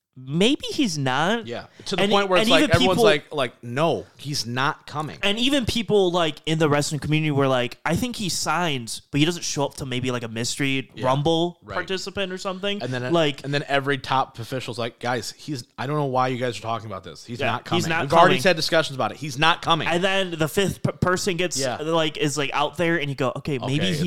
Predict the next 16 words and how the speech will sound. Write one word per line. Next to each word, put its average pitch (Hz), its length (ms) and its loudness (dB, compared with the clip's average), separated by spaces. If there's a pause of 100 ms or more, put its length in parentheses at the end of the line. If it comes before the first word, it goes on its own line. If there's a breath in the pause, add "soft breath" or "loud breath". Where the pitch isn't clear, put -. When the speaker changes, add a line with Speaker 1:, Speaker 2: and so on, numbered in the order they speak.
Speaker 2:
it's - 40 -6
Speaker 1:
the - 80 -6
Speaker 2:
Punk. 98 120 -2
Speaker 1:
fifth 131 200 0
person." 175 460 2
Speaker 2:
Well, 240 180 6
and 170 160 0
you 156 60 0
got 147 160 2
the 117 80 -6
Shinsuke 165 560 0
talk, 165 320 4
right, 156 160 2
where 123 80 0
it's - 80 -8
like, 101 200 -4